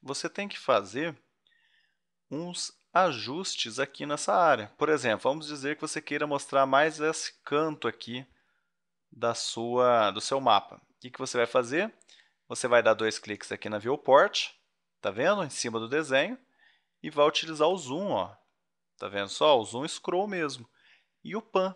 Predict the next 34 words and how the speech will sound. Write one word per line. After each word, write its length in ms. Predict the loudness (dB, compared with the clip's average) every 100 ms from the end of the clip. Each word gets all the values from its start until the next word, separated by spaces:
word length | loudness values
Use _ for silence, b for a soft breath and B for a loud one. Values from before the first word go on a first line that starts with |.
| _ _ _ _ -10
movimentando. 800 | -6 -4 -4 -6 -2 -2 -4 -8 _ _ _ _ _ _ _
E 80 | -12
com 320 | -6 -6 -4
isso, 320 | -4 -6 -8
você 240 | -8 -6 -6
consegue 680 | -4 -6 -4 2 2 2 -2
mostrar 460 | -6 -6 0 2 2
os 120 | 0
detalhes 540 | -4 2 2 2 0
da 120 | -6
sua 180 | -6 -8
impressão. 540 | -10 -8 -8 -4 -6 -6 b b b _
Claro, 280 | 4 6 6
é 40 |
muito 320 | 2 -4 -10 -12
difícil 540 | -14 -12 -12 -10 -8
uma 100 | -8
plotagem 760 | -4 -4 4 4 4 2 -8 -14 _ _ _ _
do 140 | -10
jeito 280 | -6 -6 -6
que 100 | -6
tá 160 | 2 2
aqui 180 | 2 -8
com 100 | -8
essa 160 | -8
quantidade 540 | -8 -8 0 2 2 0
de 120 | -12
cor, 380 | -6 -4 -4 -8 _ _ _ _ _ _ -16
porque 200 | -12 -6
ficaria 300 | 2 2 2
uma 140 | -6
plotagem 560 | -4 -2 0 0 0 -4
bastante 560 | -4 -4 -6 -4 -8
cara. 480 | 2 6 6 4